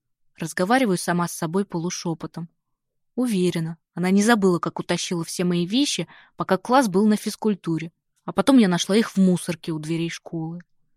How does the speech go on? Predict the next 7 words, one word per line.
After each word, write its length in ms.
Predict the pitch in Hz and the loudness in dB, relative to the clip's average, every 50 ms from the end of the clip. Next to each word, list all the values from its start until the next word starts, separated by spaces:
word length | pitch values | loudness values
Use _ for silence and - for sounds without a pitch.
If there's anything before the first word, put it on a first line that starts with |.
| _ _ _ _ _ _ _ _ _ _ _ _ _ _ _ | _ _ _ _ _ _ _ _ _ _ _ _ _ _ _
И 100 | - 175 | -10 -10
как 300 | - _ - 208 247 - | -8 _ 0 0 0 0
сегодня 400 | - - 247 220 247 233 214 214 | -2 -2 0 2 2 4 6 6
не 100 | 208 202 | 6 6
припомнила 640 | 185 - 208 208 - 226 214 202 196 190 185 185 180 | 6 4 2 2 4 4 4 4 4 4 2 0 0
при 180 | - 196 190 | -2 -4 -4
встрече, 540 | 185 - - - 190 180 170 - - 185 175 | -4 -6 -6 -4 -2 -2 -2 -4 -8 -10 -12